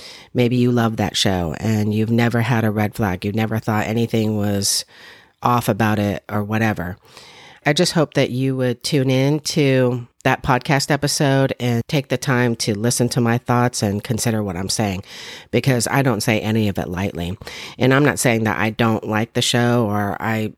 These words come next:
think that people should stop watching it. I'm not saying that at all. But in anything,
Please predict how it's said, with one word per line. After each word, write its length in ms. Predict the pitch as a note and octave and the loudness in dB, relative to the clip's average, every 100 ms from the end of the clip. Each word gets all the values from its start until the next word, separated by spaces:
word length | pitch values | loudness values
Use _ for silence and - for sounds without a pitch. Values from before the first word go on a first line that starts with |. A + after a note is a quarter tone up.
| - | -2
think 180 | B2+ A#2+ | 0 0
that 140 | G#2 | 0
people 240 | C3+ A#2+ A2+ | 0 0 0
should 180 | G#2+ | 0
stop 260 | - G#2+ - | 0 -2 0
watching 320 | G2+ A2 G#2+ | -2 -2 -2
it. 40 | G2+ | 0
I'm 160 | G#2+ | 0
not 180 | A#2 - | -2 -2
saying 220 | G2+ G2+ | -4 -4
that 140 | G2 D#2+ | -4 -8
at 100 | F2+ | -10
all. 260 | G2 - - - - - | -10 -12 -16 -18 -16 -14
But 420 | - B2+ A#2+ A2 - _ _ _ | -2 0 2 0 -4 _ _ _
in 180 | D#3 C3+ | 2 2
anything, 680 | B2+ E3 D#3+ - F#2 D#2+ A2+ | 4 4 2 0 -6 -8 -10